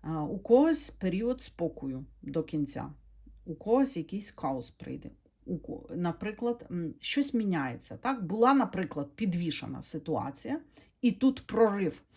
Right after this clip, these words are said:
Не завжди ця карта негативна.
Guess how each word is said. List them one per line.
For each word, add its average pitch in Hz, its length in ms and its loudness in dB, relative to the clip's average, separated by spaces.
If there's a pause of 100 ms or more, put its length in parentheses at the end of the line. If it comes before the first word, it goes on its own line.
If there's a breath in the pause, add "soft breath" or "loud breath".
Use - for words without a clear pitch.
(360 loud breath)
Не 277 300 8
завжди 180 500 4
ця 143 200 -4
карта 285 560 0 (300)
негативна. 180 880 0